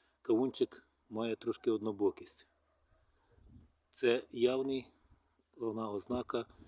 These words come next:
відсутності калію. Треба буде ще підкормити.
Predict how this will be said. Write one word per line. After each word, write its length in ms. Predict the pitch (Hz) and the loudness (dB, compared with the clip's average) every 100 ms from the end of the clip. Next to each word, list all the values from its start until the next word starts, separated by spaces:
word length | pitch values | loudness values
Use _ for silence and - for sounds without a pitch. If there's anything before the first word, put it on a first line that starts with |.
| - - - _ 110 | -18 -20 -20 _ -10
відсутності 800 | 104 - 127 131 - - 110 - _ _ _ - - - - | -8 -2 -2 -2 -8 -6 -6 -8 _ _ _ -20 -20 -20 -20
калію. 440 | - 104 95 92 90 - - - - - - - - | -10 -8 -6 -8 -10 -14 -20 -20 -20 -20 -20 -20 -20
Треба 300 | - 101 101 | -10 -4 -4
буде 280 | 95 120 113 | 0 2 2
ще 180 | - 110 | 0 -2
підкормити. 760 | - - - 90 82 82 92 | -4 -10 -8 -8 -10 -12 -14